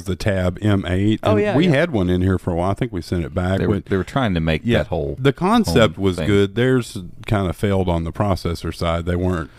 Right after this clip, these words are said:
Speaker 1: but
Speaker 3: Yeah, and the, and the software wasn't quite there
Speaker 1: it
Speaker 3: for
Speaker 1: wasn't
Speaker 3: them.
Speaker 1: quite there, but the idea was you take it off, you've got a pure Android tablet. When you pop it on and those pogo pins connect,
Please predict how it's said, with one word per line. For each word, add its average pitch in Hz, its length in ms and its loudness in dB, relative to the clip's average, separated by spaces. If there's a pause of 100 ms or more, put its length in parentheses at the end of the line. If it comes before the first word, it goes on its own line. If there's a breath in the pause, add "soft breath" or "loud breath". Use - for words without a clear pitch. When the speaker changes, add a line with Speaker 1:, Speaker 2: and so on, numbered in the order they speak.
(120)
Speaker 1:
but 95 280 2 (100)
Speaker 3:
Yeah, 95 200 6
and 95 80 2
the, 95 160 -2
and 107 160 0 (280 loud breath)
the 107 60 -2
software 156 360 0
wasn't 80 260 -2
quite - 300 -6
there - 180 -6
Speaker 1:
it - 20 -2
Speaker 3:
for 120 60 4
Speaker 1:
wasn't 131 260 6
Speaker 3:
them. 117 60 2
Speaker 1:
quite 113 180 6
there, 113 140 6
but 98 160 -4
the 101 140 2
idea 113 500 4
was 95 400 4
you 92 80 -6
take 135 300 0
it 120 80 2
off, 92 360 2 (120)
you've 90 180 -2
got 92 180 2
a 82 40 -8
pure 120 340 0
Android 98 440 0
tablet. 82 440 -2 (100)
When 110 260 2
you 110 100 2
pop 123 340 0
it 135 80 2
on 113 300 2
and 90 100 -2
those 90 140 -2
pogo 143 360 2
pins 90 240 0
connect, 87 460 -2